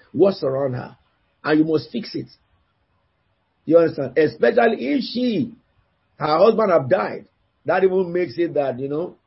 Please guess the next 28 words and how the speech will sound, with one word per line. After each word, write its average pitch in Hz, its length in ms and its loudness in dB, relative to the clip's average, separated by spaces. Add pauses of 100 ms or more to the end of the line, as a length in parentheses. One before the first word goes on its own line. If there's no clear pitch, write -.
(500)
she - 100 -4
may 165 100 -2
have 226 180 -2
to 214 100 2
stay 247 180 2
with 240 160 0
you. 269 320 -2 (920)
And 156 140 -4
if 233 120 -2
she 240 100 -4
stays 240 280 2
with 196 220 -8
you, 233 360 -6 (760)
depending 208 440 -2
on 185 120 -2
the 165 80 -2
kind 202 240 -6
of 165 120 -2 (120)
environment, 175 520 -2
uh, 147 260 -2
houses 196 420 -4
you 160 100 -2
have, 208 320 -2
if 208 160 -6
you 175 120 -2
have 185 360 -4
a 156 100 -4
room 196 420 -4